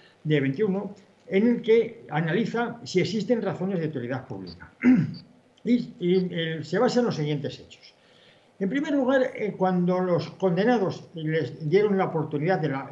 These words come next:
derecho a la última palabra, que es, eh, la última palabra es el, la, el, el, el reo cuando está siendo juzgado, tiene derecho a hablar el último. Bueno, en el, en el,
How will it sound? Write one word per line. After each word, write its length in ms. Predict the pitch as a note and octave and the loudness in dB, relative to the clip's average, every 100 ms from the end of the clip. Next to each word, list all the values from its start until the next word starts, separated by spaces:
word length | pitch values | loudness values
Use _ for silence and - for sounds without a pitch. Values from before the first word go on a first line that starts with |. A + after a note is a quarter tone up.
| C3 | -2
derecho 300 | D#3+ F#3 E3+ | 0 2 0
a 20 | |
la 60 | |
última 340 | E3+ F3 D3+ D3 | 0 0 -2 0
palabra, 480 | D3+ G3+ C3 G2 - | 0 -2 -2 -8 -8
que 100 | C#3 | -8
es, 120 | C3 | -4
eh, 180 | C3+ B2+ | -6 -4
la 80 | C3 | -4
última 320 | C3+ D#3 D#3 | -2 0 2
palabra 400 | D3+ D#3+ D#3+ E3+ | 0 0 0 -2
es 100 | C3 | 0
el, 320 | D3 C3+ B2+ | -2 -4 -4
la, 180 | B2+ A#2+ A#2+ B2+ | -2 -2 -2 -4
el, 180 | C3 B2 A#2+ - C3+ | -4 -4 -6 -12 -4
el, 220 | C3 B2+ | -4 0
el 160 | B2+ | 0
reo 340 | B2+ D#3 F3 E3 | 2 4 2 2
cuando 220 | C#3+ C3+ | 0 0
está 340 | B2+ D#3 D3+ | -2 0 0
siendo 280 | D3+ D#3+ D#3 | 0 0 0
juzgado, 500 | D#3+ D#3+ E3 D#3 F3+ - - | 0 -2 0 0 -2 -10 -12
tiene 240 | - D#3 D#3+ | -2 0 2
derecho 320 | D3+ D3+ E3+ | 0 0 -2
a 20 | |
hablar 220 | C3 D#3+ | -2 -2
el 100 | D3 | 0
último. 440 | G#3+ F3+ - F2+ - - _ _ - | -2 -2 -6 -12 -16 -20 _ _ -4
Bueno, 180 | G3+ | -4
en 280 | F#3 F3+ F3+ | 0 0 2
el, 180 | F3 E3+ | 0 0
en 180 | E3 F3+ | 0 0
el, 180 | F3+ | 0